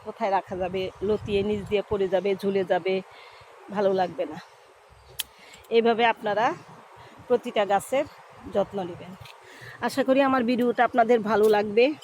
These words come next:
ভালো লাগলে লাইক, শেয়ার, কমেন্টস করতে ভুলবেন না। সাবস্ক্রাইব করে আমার পাশে থাকবেন, বেল বাটনটা বাজিয়ে দিবেন, তাহলে সব নোটিফিকেশনগুলি পেয়ে যাবেন।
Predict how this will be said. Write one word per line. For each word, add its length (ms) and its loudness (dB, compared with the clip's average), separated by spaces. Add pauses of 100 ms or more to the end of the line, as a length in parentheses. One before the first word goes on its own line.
(120)
ভালো 240 4
লাগলে 340 2
লাইক, 340 0
শেয়ার, 260 0
কমেন্টস 340 -2
করতে 300 -2
ভুলবেন 360 0
না। 220 0 (440)
সাবস্ক্রাইব 460 -2
করে 140 2
আমার 240 2
পাশে 320 -2
থাকবেন, 480 -4 (460)
বেল 180 6
বাটনটা 400 2
বাজিয়ে 380 2
দিবেন, 340 0 (380)
তাহলে 400 2 (520)
সব 300 2 (160)
নোটিফিকেশনগুলি 840 2
পেয়ে 280 6
যাবেন। 340 0